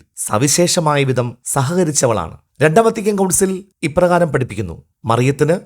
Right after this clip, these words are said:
രക്ഷാകര പദ്ധതിയിൽ സവിശേഷമായ സ്ഥാനമുണ്ട്. മറിയത്തിന്റെ സ്ഥാനത്തിന് അടിസ്ഥാന കാരണം ഈശോയുടെ യോഗ്യതകളാണ്. മറിയം ഈശോയിലേക്ക് നമ്മെ അടുപ്പിക്കുന്നവളാണ്. മറിയത്തെ ദൈവത്താൽ നിഷ്ക്രിയമായി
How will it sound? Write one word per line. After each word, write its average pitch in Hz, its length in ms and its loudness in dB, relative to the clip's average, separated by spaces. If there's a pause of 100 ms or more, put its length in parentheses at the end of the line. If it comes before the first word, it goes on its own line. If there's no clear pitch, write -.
(180)
രക്ഷാകര 175 560 2
പദ്ധതിയിൽ 127 580 0 (220)
സവിശേഷമായ 143 920 0
സ്ഥാനമുണ്ട്. 107 560 -4 (220)
മറിയത്തിന്റെ 151 560 0
സ്ഥാനത്തിന് 147 640 0 (180)
അടിസ്ഥാന 170 560 0
കാരണം 123 420 0 (240)
ഈശോയുടെ 160 680 2 (200)
യോഗ്യതകളാണ്. 117 720 0 (280)
മറിയം 117 380 2 (180)
ഈശോയിലേക്ക് 143 800 0 (200)
നമ്മെ 110 360 0 (280)
അടുപ്പിക്കുന്നവളാണ്. 107 880 -2 (320)
മറിയത്തെ 208 480 2 (380)
ദൈവത്താൽ 185 640 0 (260)
നിഷ്ക്രിയമായി 180 920 0